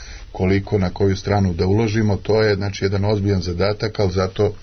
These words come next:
je to i veliki izazov i ja bi se nadovezao na ono što je koleginica Šerović rekla. Lokalnoj samoupravi treba pomoći, Beogradu treba pomoći, evo ja sam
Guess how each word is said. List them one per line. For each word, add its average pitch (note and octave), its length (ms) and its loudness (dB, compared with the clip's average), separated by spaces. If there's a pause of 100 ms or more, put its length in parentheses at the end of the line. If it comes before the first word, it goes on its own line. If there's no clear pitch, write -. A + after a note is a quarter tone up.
(1200)
je G2 120 2
to A2 200 0
i A2 120 4
veliki A#2+ 420 2
izazov G2+ 420 2
i G2 100 2
ja G#2 100 4
bi A2+ 120 0
se B2 120 -2
nadovezao A2+ 420 2
na A2+ 60 4
ono A2+ 100 2
što G#2 140 -2
je G#2 60 0
koleginica A2 420 0
Šerović G#2+ 460 0
rekla. G#2 360 0 (800)
Lokalnoj G#2 460 2
samoupravi G#2+ 540 2
treba G2 300 2
pomoći, A#2 680 0 (200)
Beogradu A2 760 2
treba B2 360 0
pomoći, A#2 540 0
evo E2+ 280 2
ja F2+ 140 0
sam E2+ 360 -4